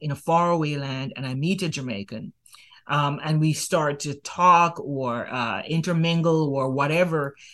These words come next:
there are certain things that we would understand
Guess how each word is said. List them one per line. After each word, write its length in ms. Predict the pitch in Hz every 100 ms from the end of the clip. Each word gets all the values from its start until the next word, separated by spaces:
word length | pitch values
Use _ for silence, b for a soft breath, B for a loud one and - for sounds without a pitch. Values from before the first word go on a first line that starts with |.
| B _
there 200 | 151 180
are 40 |
certain 380 | - 208 202 190
things 300 | 190 185 165
that 180 | 160 -
we 160 | 165
would 300 | 156 151 143 - -
understand 1080 | 143 156 147 - - 143 127 110 107 104